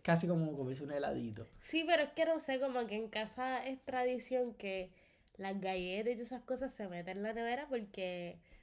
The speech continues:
Speaker 2: no sé, mami siempre ha pensado que se le van a meter hormigas porque algo dulce.
Speaker 1: Mami lo hace porque, ah, es que duran más. Ah, que el
Speaker 2: Maybe
Speaker 1: calor las
Speaker 2: también
Speaker 1: daña, que
Speaker 2: eso.
Speaker 1: hay algo, obviamente hay algunos productos que el calor daña,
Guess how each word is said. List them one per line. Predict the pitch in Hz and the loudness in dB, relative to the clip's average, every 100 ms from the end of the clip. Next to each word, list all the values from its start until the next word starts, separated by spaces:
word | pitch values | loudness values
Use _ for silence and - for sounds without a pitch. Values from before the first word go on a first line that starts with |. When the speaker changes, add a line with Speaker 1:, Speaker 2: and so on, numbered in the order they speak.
| _ _ | _ _
Speaker 2:
no | 220 | -2
sé, | 226 233 214 208 | 0 0 0 -2
mami | 202 190 208 | -2 -2 -2
siempre | 233 226 220 | -2 -4 -2
ha | 220 | -2
pensado | 220 208 208 202 | -2 -4 -4 -4
que | 196 190 | -4 -8
se | 175 180 | -6 -6
le | 170 | -4
van | 165 | -4
a | 170 | -4
meter | 180 185 185 | -4 -4 -4
hormigas | 180 160 165 180 175 170 170 | -4 -4 -4 -2 -2 -4 -6
porque | 165 165 165 | -8 -8 -8
algo | 175 185 185 175 | -6 -4 -2 2
dulce. | 170 165 | 4 8
Speaker 1:
Mami | 160 165 185 196 | 10 12 12 12
lo | 214 220 | 12 12
hace | 226 220 220 180 | 12 12 12 12
porque, | 170 165 165 165 160 | 12 10 10 10 10
ah, | - 208 208 | 8 8 10
es | 175 | 8
que | - 196 | 8 8
duran | 196 196 190 160 | 8 8 8 6
más. | 156 156 156 - - - - - | 6 4 2 -4 -16 -20 -16 6
Ah, | 190 214 202 | 10 12 12
que | 185 | 10
el | 175 | 10
Speaker 2:
Maybe | 175 | 12
Speaker 1:
calor | 156 156 | 12 12
las | 170 202 170 147 | 12 12 12 12
Speaker 2:
también | 180 208 196 | 12 12 12
Speaker 1:
daña, | 196 165 160 | 12 12 12
que | 160 | 10
Speaker 2:
eso. | 160 | 12
Speaker 1:
hay | 160 | 12
algo, | 175 202 - | 12 12 8
obviamente | 143 170 214 226 | 10 10 10 10
hay | 214 | 10
algunos | 185 202 | 10 6
productos | - 190 208 202 220 | 8 10 8 8 6
que | - | 8
el | 160 | 6
calor | 143 127 127 | 6 4 4
daña, | 135 139 147 143 127 127 | 6 6 6 2 0 -2